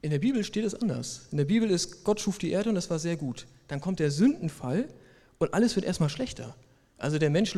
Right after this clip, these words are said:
sagt sich von Gott los, der Mensch macht, was er will, viel Gewalt, viel Trennung und so weiter. Eine Welt, die, die so ist, wie wir sie kennen, entsteht. Und Gott kommt da hinein in Jesus und sagt, „Ich mach das alles neu. Mit mir fängt was Neues an.“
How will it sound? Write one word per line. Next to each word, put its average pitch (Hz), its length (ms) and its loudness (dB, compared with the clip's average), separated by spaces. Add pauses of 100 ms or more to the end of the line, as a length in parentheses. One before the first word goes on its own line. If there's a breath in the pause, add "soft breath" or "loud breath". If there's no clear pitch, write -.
(160)
sagt 196 280 4
sich 226 120 -2
von 190 200 -2
Gott 175 180 -2
los, 185 280 0
der 165 100 -2
Mensch 185 240 -2
macht, 202 180 -2
was 185 140 -4
er 156 160 0
will, 214 240 2
viel 247 280 -6
Gewalt, 196 500 -2
viel 208 600 -2
Trennung 196 420 0
und 160 120 -2
so 160 100 -4
weiter. 160 440 -4
Eine 151 240 0
Welt, 196 200 2
die, 202 220 0 (760 loud breath)
die 165 80 -2
so 156 80 0
ist, 165 180 -4
wie 165 80 -2
wir 170 80 -2
sie 190 120 -2
kennen, 131 260 -4 (400)
entsteht. - 500 -6 (440 soft breath)
Und 156 160 -4
Gott 233 180 -4
kommt 190 220 0
da 165 80 6
hinein 165 420 2
in 131 100 -2
Jesus 127 400 -6
und 156 120 -4
sagt, 175 180 -6
„Ich 165 140 -6
mach 185 100 -2
das 170 160 -4
alles 151 240 -6
neu. 131 260 -6 (460 soft breath)
Mit 156 140 -8
mir 220 180 4
fängt 202 220 -4
was 170 180 -4
Neues 175 300 -2
an.“ 120 240 -8